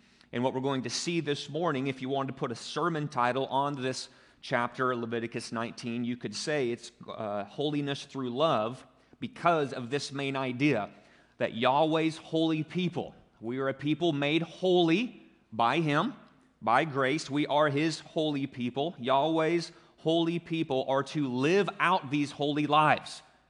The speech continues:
practical ways, seen ways, ways that can be observed, specifically, as it says there in verse eighteen, in love that we show to our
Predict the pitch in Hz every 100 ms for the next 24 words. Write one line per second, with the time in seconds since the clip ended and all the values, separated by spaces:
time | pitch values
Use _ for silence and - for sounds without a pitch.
0 | _ _ _ - 143 165 - - 151 117
1 | 107 90 - - - _ _ _ - -
2 | - 202 202 202 190 151 127 117 123 104
3 | 76 - - _ _ _ _ _ _ 113
4 | 147 160 185 156 147 - 156 143 160 156
5 | 139 123 139 147 113 104 - - _ _
6 | _ _ _ - - 139 - 196 196 160
7 | 135 135 151 131 156 151 156 - 147 139
8 | 127 135 131 139 127 113 131 127 - 135
9 | 127 - 180 151 123 127 147 143 131 131
10 | 156 151 123 127 131 - _ - 127 135
11 | 127 - 170 147 143 135 - 151 127 123
12 | 123